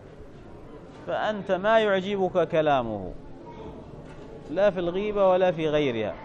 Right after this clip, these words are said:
فتقول له: صهٍ، يعني، اسكت ولا تتكلم أبدًا، لا بالغيبة ولا بغيرها.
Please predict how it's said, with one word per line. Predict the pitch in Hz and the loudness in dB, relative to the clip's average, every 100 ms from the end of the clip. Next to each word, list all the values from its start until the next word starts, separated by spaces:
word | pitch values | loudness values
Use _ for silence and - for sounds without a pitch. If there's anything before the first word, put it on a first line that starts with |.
| - - 135 | -16 -14 -8
فتقول | 143 160 190 190 | -4 -4 -2 2
له: | 214 202 | 2 2
صهٍ، | - 254 240 240 208 117 - - - - - - - - - - - - - - | 6 6 8 4 2 -4 -10 -16 -16 -18 -18 -18 -18 -18 -16 -16 -16 -16 -16 -8
يعني، | 135 127 143 185 - - - - | -2 0 0 -4 -10 -16 -16 -6
اسكت | 196 - - 233 247 - - - - - - - - - - - 135 | -6 -6 2 6 6 4 -12 -14 -14 -14 -14 -16 -18 -18 -18 -8 0
ولا | 156 208 | 6 6
تتكلم | 208 175 175 190 208 208 208 190 | 6 2 0 0 2 4 4 4
أبدًا، | 185 175 151 117 90 - - - - - - - - - - - - - - | 2 2 2 0 -4 -12 -16 -16 -16 -14 -14 -16 -16 -18 -18 -18 -18 -12 0
لا | 170 196 | 2 4
بالغيبة | 190 185 175 214 208 214 208 220 | 2 0 0 -2 0 0 0 2
ولا | 202 185 208 226 | 4 8 8 6
بغيرها. | 208 196 196 185 170 131 101 - | 6 6 6 6 4 4 2 -2